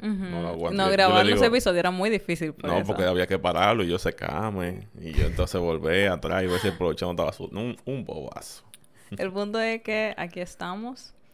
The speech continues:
Speaker 1: Estamos súper emocionados
Speaker 2: Ujú.
Speaker 1: de, de tener este espacio, eh, de tener el aire,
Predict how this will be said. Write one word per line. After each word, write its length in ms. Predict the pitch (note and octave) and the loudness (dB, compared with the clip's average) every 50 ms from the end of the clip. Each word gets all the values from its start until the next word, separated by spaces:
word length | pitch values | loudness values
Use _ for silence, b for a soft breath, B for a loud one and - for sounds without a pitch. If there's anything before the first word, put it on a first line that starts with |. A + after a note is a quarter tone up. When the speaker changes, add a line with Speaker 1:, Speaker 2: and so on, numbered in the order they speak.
| - - _ | -20 -20 _
Speaker 1:
Estamos 320 | _ - E3 E3+ F3 F3 | _ -8 -6 -6 -6 -6
súper 280 | E3+ F#3+ F3+ F3+ F#3+ G3 | -6 -8 -6 -4 -6 -6
emocionados 640 | G3 G3 G3 G3 F#3+ F3+ F3+ F3+ F#3 F#3 F#3 F#3 F#3 | -6 -6 -8 -8 -8 -6 -4 -4 -4 -4 -4 -6 -6
Speaker 2:
Ujú. 80 | F3+ F3+ | -4 -4
Speaker 1:
de, 320 | F3+ F3 E3+ E3+ E3 - | -2 -2 -4 -4 -6 -10
de 160 | - F3+ F3 E3+ | -8 -6 -6 -6
tener 240 | F3 F3 E3+ F3 | -6 -6 -4 -4
este 240 | F3+ F3+ F3 - - | -2 -2 -2 -4 -4
espacio, 720 | F3+ - - - - E3+ E3+ F3+ G3 - - B3+ C4+ E4 - b b b b b b b b b b b b b _ | -6 -6 -8 -6 -4 -2 -2 -2 -2 -4 -8 -10 -10 -12 -14 b b b b b b b b b b b b b _
eh, 480 | - F3+ F3+ F3 E3+ E3 D#3+ D#3+ - - - | -8 -6 -6 -6 -6 -8 -8 -10 -12 -10 -2
de 120 | - G#3 G3 | 0 2 4
tener 260 | G3+ G3 G3 G3+ G#3 | 4 6 6 6 4
el 80 | G3 F#3+ | 4 4
aire, 460 | F3+ F3+ G#3 A#3 B3 B3 B3+ D#4+ | 2 2 2 0 0 -2 -4 -6